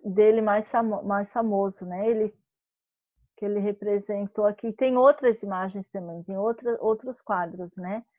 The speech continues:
Que depois a gente vai ver, a professora vai mostrar pra vocês também. Então, o que que vocês vão fazer aqui, gente? Ó, nessa, nessa atividade um,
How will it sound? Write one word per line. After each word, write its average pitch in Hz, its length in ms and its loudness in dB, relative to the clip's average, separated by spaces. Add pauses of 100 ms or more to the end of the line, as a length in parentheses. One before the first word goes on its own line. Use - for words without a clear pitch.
(300)
Que 196 80 -12
depois 208 340 0
a 220 80 2
gente 214 300 -8
vai 220 180 0
ver, 202 140 -2
a 185 60 -2
professora 208 500 -6
vai 208 120 -2
mostrar 208 340 -6
pra 202 140 -8
vocês 202 440 -8
também. 220 260 -6 (440)
Então, 294 180 6
o 330 40 0
que 403 120 4
que - 80 0
vocês 359 300 4
vão 330 120 6
fazer 269 540 6
aqui, 226 320 0
gente? 160 360 -8
Ó, - 40 -12 (1080)
nessa, 262 800 4
nessa 262 300 0
atividade 190 640 -2
um, 202 360 2